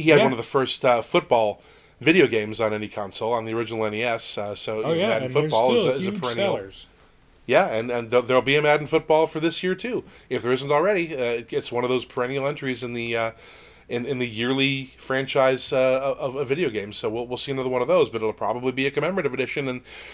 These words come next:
Speaker 1: you know, they'll probably put him on the cover, which is not only correct to do, but it, it also gives,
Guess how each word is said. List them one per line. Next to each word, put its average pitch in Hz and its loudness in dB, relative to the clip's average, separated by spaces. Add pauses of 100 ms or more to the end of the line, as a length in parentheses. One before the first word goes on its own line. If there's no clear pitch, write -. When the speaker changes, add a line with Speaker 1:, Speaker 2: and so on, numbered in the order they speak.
(200)
Speaker 1:
you 220 4
know, 175 10
they'll 175 8
probably 185 6
put 170 2
him 185 6
on 185 6
the 180 0
cover, 202 4
which 117 0
is 135 -6
not 139 6
only 127 0
correct - 0
to 113 -14
do, 170 6
but 123 0
it, 131 2
it 143 4
also 143 4
gives, 123 0